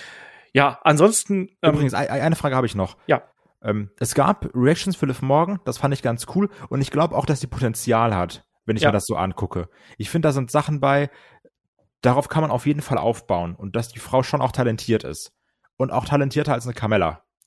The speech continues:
Speaker 1: Ja.
Speaker 2: Find ich, also auf jeden Fall, finde ich. Und die, die Leute hatten da ja auch teilweise Bock und haben auch ein bisschen für Liv Morgan gechantet.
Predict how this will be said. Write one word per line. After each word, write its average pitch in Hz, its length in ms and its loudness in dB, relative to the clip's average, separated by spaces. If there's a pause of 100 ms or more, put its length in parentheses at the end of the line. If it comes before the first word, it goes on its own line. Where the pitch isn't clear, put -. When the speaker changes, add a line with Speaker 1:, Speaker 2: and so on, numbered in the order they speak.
Speaker 1:
Ja. 127 80 2
Speaker 2:
Find 110 80 -4
ich, - 240 -14
also 98 240 -10
auf - 200 -4
jeden 113 180 0
Fall, 92 220 2
finde 76 260 -8
ich. - 160 -12 (1400)
Und 120 300 0
die, 120 180 -10
die 127 180 -6
Leute 160 380 4
hatten 175 180 -2
da 170 80 4
ja 160 80 2
auch 151 100 -2
teilweise 143 360 0
Bock 175 160 -2
und 143 120 0
haben 147 140 0
auch 135 160 2
ein 135 60 -2
bisschen 135 180 -8
für 117 140 -6
Liv 107 120 -4
Morgan 107 220 2
gechantet. 185 600 0